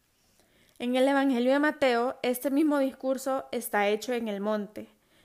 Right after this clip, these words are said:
y es el llamado Sermón de la Montaña. En Mateo, el sermón tiene ocho bienaventuranzas, que tienen un programa de vida para las comunidades cristianas de origen judío. En Lucas,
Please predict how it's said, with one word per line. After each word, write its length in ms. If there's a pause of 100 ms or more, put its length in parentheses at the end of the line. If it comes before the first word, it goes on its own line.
(120)
y 140
es 120
el 140
llamado 540
Sermón 420
de 100
la 120
Montaña. 600 (640)
En 160
Mateo, 540 (300)
el 200
sermón 560
tiene 360 (100)
ocho 340
bienaventuranzas, 1120 (1120)
que 100
tienen 300
un 160
programa 460
de 80
vida 340 (480)
para 160
las 140
comunidades 540
cristianas 680
de 200
origen 440
judío. 360 (800)
En 180
Lucas, 400